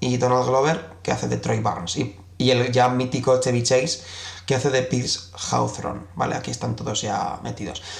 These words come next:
Entonces, la historia empieza cuando Joel, <clears throat> cuando Jeff, perdón, le quitan su licencia de abogado <laughs> porque des-,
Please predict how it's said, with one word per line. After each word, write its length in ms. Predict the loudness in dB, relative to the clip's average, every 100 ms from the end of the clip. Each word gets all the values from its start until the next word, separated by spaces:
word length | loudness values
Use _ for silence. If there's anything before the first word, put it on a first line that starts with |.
| 2
Entonces, 360 | 4 4 4
la 120 | 2
historia 240 | 4 6 6
empieza 480 | 4 2 2 0 2
cuando 240 | 2 2
Joel, 520 | 4 4 4 2 0 4 6
<clears throat> 160 | 6 4
cuando 220 | 2 4
Jeff, 220 | 4 4
perdón, 400 | 4 4 6 4 0 -14 -14 -16 -16 -10 0
le 140 | 0
quitan 280 | 4 4 4
su 100 | 4
licencia 460 | 4 4 2 4 4
de 160 | 6
abogado 500 | 4 6 6 4 2 -2
<laughs> 140 | -4 2
porque 280 | 2 4 2
des-, 200 | 2